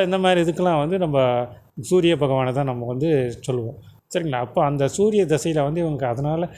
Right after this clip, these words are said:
சில தடங்கள், அரசால எதிர்ப்புகள், வ-, வம்பு வழக்குகள் இதெல்லாம் வர்றதுக்கு வாய்ப்புகள் நிறையவே இருக்குன்னு சொல்லலாம். பிள்ளைகள், பெற்றோர்கள்னால பிரச்சனைகள் இது மாதிரிலாம் வர்றதுக்கு வாய்ப்புகள் நிறைய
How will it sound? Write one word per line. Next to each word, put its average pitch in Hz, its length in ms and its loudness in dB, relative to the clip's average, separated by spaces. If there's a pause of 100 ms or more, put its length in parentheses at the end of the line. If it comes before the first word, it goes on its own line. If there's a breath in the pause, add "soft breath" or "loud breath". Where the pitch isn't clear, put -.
(180 loud breath)
சில 147 200 2
தடங்கள், 139 500 2 (160)
அரசால 135 420 0
எதிர்ப்புகள், 135 540 -2 (380 soft breath)
வ-, 135 360 2
வம்பு 151 320 2
வழக்குகள் 131 520 0
இதெல்லாம் 131 340 -4
வர்றதுக்கு 123 440 -8 (400 loud breath)
வாய்ப்புகள் 151 500 2
நிறையவே 127 340 2
இருக்குன்னு 120 320 -4
சொல்லலாம். 120 300 -6 (260)
பிள்ளைகள், 139 500 2
பெற்றோர்கள்னால 131 600 -2 (380 loud breath)
பிரச்சனைகள் 127 600 -2
இது 135 100 -4
மாதிரிலாம் 139 420 0
வர்றதுக்கு 123 400 -6 (460 loud breath)
வாய்ப்புகள் 139 500 2
நிறைய 127 220 2